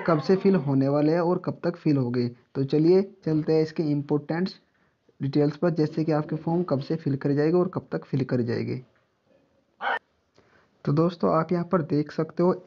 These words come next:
इंपॉर्टेंट नोटिस है आपका, रिक्रूटमेंट नोटिस। तो फ्रेंड्स, इसमें सबसे पहले हम आप यहाँ पर आपको दिखाएंगे कि आपको इसमें कब से, यानी कि इसमें रजिस्ट्रेशन करना होगा। तो आप यहाँ पर देख सकते हो, इसमें,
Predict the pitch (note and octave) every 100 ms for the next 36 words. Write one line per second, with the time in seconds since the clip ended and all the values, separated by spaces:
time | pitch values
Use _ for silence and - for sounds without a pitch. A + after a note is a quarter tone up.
0 | - D3+ C#3+ - D#3+ D#3 D#3 E3+ F#3 -
1 | D#3 D3+ D3+ E3+ F#3 F3+ C3+ C#3 F3 D3+
2 | D3 C#3+ D#3 F3+ F3+ C3+ C3+ C3 C3 -
3 | F3 F#3 G3+ G3+ - - - D#3 F3+ F3
4 | D#3+ D#3 E3+ F3 F3+ E3+ E3 E3 D#3 E3
5 | E3+ E3 D#3+ D3 C#3+ D#3 F3+ - D3 C3
6 | C3 D#3 E3+ D3+ C#3 - F3+ F#3+ - _
7 | - C#3 C#3 D3+ D#3 D3 C#3 C#3 - -
8 | F3+ F3+ C3+ C3+ B2+ B2 A#2+ - - D#3+
9 | E3 E3 D#3+ E3 D#3 D3 D#3+ - F3 E3+
10 | F#3 - _ - D3+ E3 C3+